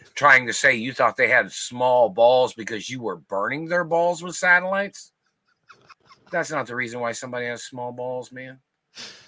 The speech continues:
A-, and what's the cause for your big, nasty Germanism balls? You thought if somebody had a big penis, you thought they were a sex addict?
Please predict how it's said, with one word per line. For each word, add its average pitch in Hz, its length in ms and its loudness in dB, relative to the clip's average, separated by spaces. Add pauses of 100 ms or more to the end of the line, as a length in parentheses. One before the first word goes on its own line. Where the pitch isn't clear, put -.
(1700)
A-, 147 160 0
and 160 160 4
what's 190 200 2
the 151 120 -6
cause 147 340 6
for - 160 -6
your 127 240 2
big, 117 440 -8 (160)
nasty 110 920 -4 (600)
Germanism 117 840 0
balls? 92 760 -2 (2000)
You 165 140 4
thought 165 140 8
if 120 60 0
somebody 160 320 6
had 135 140 6
a 110 40 4
big 123 300 2
penis, 151 400 -4
you 147 80 -6
thought 135 220 4
they 139 120 4
were 117 200 -2
a 90 60 -4
sex - 460 -2
addict? 170 400 0